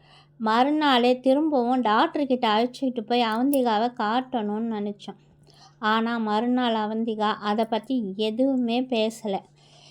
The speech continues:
எங்களாலையும் அவகிட்ட எதையுமே கேட்க முடியல. அவ எப்பவும் போல ஆசிரமத்துக்கு வேலைக்கு போயிட்டான்.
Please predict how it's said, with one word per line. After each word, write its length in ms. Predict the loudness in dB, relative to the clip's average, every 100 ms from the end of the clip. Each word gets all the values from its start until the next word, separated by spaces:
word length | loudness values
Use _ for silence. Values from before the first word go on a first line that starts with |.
| -20 _
எங்களாலையும் 920 | 4 4 4 4 4 4 2 2 2
அவகிட்ட 440 | 2 0 0 0 0 2
எதையுமே 600 | 0 2 2 2 0 0
கேட்க 380 | 0 0 0 -4
முடியல. 420 | -4 -2 -2 -2 -4 -12 _ _
அவ 220 | 0 2 4
எப்பவும் 580 | 2 0 0 0 0
போல 200 | 2 4 4
ஆசிரமத்துக்கு 720 | 2 0 -2 -4 -4 -6 -4 -4
வேலைக்கு 480 | -2 -2 -2 -4 -8
போயிட்டான். 460 | -6 -6 -4 -8